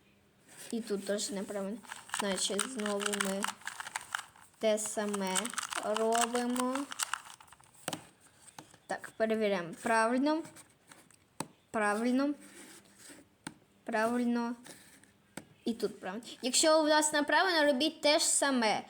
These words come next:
що правильно в ліву руку, а неправильно в праву руку.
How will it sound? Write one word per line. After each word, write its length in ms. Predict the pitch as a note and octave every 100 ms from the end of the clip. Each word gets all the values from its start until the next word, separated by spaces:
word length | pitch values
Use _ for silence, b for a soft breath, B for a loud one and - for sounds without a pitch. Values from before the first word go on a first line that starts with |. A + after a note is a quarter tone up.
| B B -
що 500 | - C4+ B3+ A3+ F3+ F2 - -
правильно 480 | C4 C4 A#3+ A3+ A3 A3 - -
в 40 |
ліву 720 | B3 C#4 E4 E4 D4+ - A#3+
руку, 300 | C4+ C4+ C4+
а 280 | B3 - A3 B3 - -
неправильно 500 | A3+ A3+ A#3+ B3+ B3
в 100 | A#3+
праву 400 | - G#3+ G3 G3+
руку. 280 | G3 - G#3